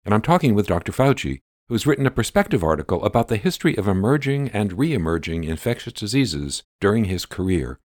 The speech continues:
Doctor Fauci, as you write in your perspective article, in the nineteen seventies, early in your career, there was a common viewpoint that infectious diseases as a subspecialty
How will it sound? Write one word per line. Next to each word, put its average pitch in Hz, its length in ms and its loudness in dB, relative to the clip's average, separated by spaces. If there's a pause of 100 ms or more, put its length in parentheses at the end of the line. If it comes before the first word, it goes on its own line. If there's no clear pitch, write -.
(220)
Doctor - 240 -2
Fauci, 202 340 2
as 190 200 2
you 226 100 4
write 185 180 4
in 151 140 4
your 131 80 6
perspective 123 500 0
article, 82 460 2 (160)
in 131 120 4
the 135 60 4
nineteen 180 380 2
seventies, 82 760 -2
early 139 280 6
in 117 100 6
your 104 140 2
career, 87 500 -2 (320)
there 127 100 4
was 123 120 2
a 135 40 -2
common 196 400 2
viewpoint 123 520 2
that 98 100 0
infectious 120 500 -2
diseases 95 560 0
as 92 140 -2
a 98 60 -2
subspecialty 76 960 -2